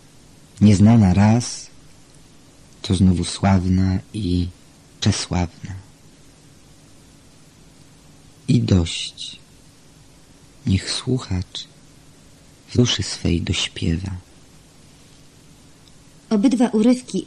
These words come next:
Speaker 2: oddzielają wykropkowane przemilczenia, typowe dla poezji Norwida. Poeta opowiada się za poezją intelektualną, zmuszającą czytelnika do przemyśleń i refleksji. W ten sposób również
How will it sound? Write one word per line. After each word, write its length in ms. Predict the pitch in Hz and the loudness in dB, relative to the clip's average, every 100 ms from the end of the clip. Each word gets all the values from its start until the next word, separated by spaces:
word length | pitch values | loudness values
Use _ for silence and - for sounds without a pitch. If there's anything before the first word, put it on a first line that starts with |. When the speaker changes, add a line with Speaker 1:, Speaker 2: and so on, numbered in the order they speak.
| - | -6
Speaker 2:
oddzielają 680 | 208 175 196 202 208 208 214 196 | -2 0 2 4 4 4 2 0
wykropkowane 720 | 196 208 185 196 185 190 185 | 0 0 0 2 4 4 4
przemilczenia, 720 | 190 185 180 180 170 160 170 - - | 4 4 4 2 2 2 0 -8 -6
typowe 360 | 220 233 185 165 | -2 0 0 0
dla 160 | 165 | -2
poezji 400 | 156 160 156 156 | -2 -2 -2 0
Norwida. 520 | 160 156 156 160 175 - - - - - - - - - - - | 0 0 -2 -8 -10 -12 -20 -20 -20 -20 -20 -20 -20 -20 -12 0
Poeta 460 | 220 240 240 226 | 4 4 4 2
opowiada 480 | - 208 202 208 196 | 2 2 4 4 2
się 220 | - 190 - | 2 0 2
za 160 | 180 | 0
poezją 500 | 180 185 180 175 180 | 0 2 2 2 4
intelektualną, 840 | 185 180 180 - 185 185 160 160 160 | 4 2 0 2 4 4 4 2 0
zmuszającą 680 | 170 165 170 175 175 180 170 | 0 0 2 2 2 2 0
czytelnika 540 | 165 165 165 160 165 | 0 2 2 2 0
do 160 | 160 160 | -2 -4
przemyśleń 760 | - 165 165 175 - 208 226 | -2 2 4 2 0 2 2
i 100 | 185 | 0
refleksji. 600 | 170 165 160 156 - - - - - - - - - - | -2 -2 -6 -8 -12 -14 -16 -20 -20 -20 -20 -20 -20 -20
W 100 | - | -4
ten 200 | 240 254 | 4 4
sposób 440 | 247 262 254 220 - - - - - | 4 2 0 0 -4 -18 -20 -8 2
również 480 | 226 262 254 240 | 4 8 6 6